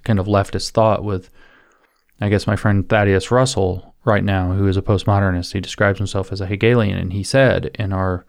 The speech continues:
first of three lectures that we were doing that as a Hegelian, he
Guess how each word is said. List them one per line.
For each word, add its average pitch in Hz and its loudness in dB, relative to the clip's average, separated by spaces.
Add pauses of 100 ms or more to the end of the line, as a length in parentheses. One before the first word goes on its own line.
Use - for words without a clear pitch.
(560)
first - 0 (420)
of 104 -2
three 98 2
lectures 110 0
that 98 -2
we 101 -2
were 95 0
doing 98 2 (640)
that 101 2
as 120 4
a 117 4
Hegelian, 92 0
he 101 0